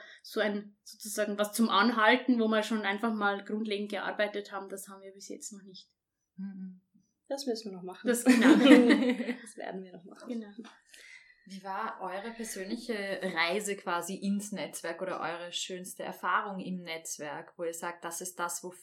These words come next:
Speaker 2: weshalb ich hier drinnen bin, was, was mich hier hält?
Speaker 1: Also bei mir war es die, eigentlich die erste Veranstaltung, in der ich teilgenommen habe.
Speaker 2: Mhm.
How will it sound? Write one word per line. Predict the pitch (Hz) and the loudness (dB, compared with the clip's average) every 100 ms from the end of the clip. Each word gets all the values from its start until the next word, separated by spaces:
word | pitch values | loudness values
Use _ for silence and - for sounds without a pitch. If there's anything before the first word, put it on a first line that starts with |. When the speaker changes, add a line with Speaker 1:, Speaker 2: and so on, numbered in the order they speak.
| - | -16
Speaker 2:
weshalb | 160 160 - 165 175 | -6 -4 -2 -2 -4
ich | 170 | -10
hier | - 180 165 165 160 | -10 -8 -6 -8 -10
drinnen | 190 180 170 165 | -14 -12 -14 -14
bin, | 170 160 | -14 -14
was, | 151 151 - - | -16 -14 -14 -10
was | - - | -10 -8
mich | 175 - | -12 -14
hier | - 190 | -12 -10
hält? | 185 170 160 - _ _ - | -8 -10 -10 -16 _ _ -12
Speaker 1:
Also | 233 214 | -4 0
bei | 214 | 0
mir | 220 247 | 2 2
war | 240 | 2
es | 233 - | 0 -2
die, | 226 - - | -8 -8 -10
eigentlich | 208 202 190 | -8 -8 -8
die | - | -4
erste | 190 190 202 | -4 -6 -6
Veranstaltung, | 190 180 180 208 202 220 | -4 -4 -6 -6 -6 -6
in | 220 | -8
der | 220 | -6
ich | 220 - | -8 -4
teilgenommen | 202 208 226 226 240 220 | -4 0 0 0 -4 0
habe. | 214 196 | 2 4
Speaker 2:
Mhm. | 220 | 2